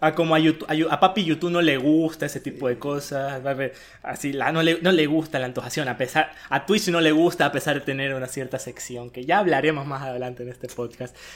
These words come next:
Speaker 1: pero te-, es algo que tenemos que tener en cuenta: que la antojación, o sea, ya diciendo antojación en el, en el sentido, eh, de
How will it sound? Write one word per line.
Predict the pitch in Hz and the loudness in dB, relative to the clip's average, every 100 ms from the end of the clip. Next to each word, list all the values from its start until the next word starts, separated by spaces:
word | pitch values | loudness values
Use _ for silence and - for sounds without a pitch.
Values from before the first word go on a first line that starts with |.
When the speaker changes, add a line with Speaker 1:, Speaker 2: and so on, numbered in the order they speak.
| - | -4
Speaker 1:
pero | - 185 165 - - | 4 6 6 0 -6
te-, | 180 - - | -6 -4 4
es | 214 240 | 4 8
algo | 220 240 226 | 8 8 4
que | 196 | 2
tenemos | 175 170 190 202 - | 0 0 -2 -4 -4
que | 185 180 - | -2 -2 -4
tener | 151 151 | -6 -6
en | 151 | -6
cuenta: | 156 151 139 123 | -6 -4 -6 -4
que | 120 | -4
la | 113 | -4
antojación, | 120 104 - 117 - 104 101 - - - | -4 -6 -6 -10 -10 -12 -12 -18 -20 -18
o | 131 | -14
sea, | 120 101 | -12 -12
ya | 127 117 | -6 -6
diciendo | 127 131 123 123 | -4 -6 -6 -6
antojación | 123 147 190 151 123 123 | -4 -4 -4 -6 -10 -10
en | 120 | -10
el, | 113 113 110 | -8 -8 -8
en | 123 123 | -10 -8
el | 120 | -8
sentido, | 120 110 - 127 123 120 113 - - _ - | -10 -14 -10 -6 -2 -2 -2 -8 -20 _ -10
eh, | 127 120 117 110 110 | -4 -4 -4 -6 -8
de | 110 107 104 104 104 101 | -8 -6 -6 -6 -6 -8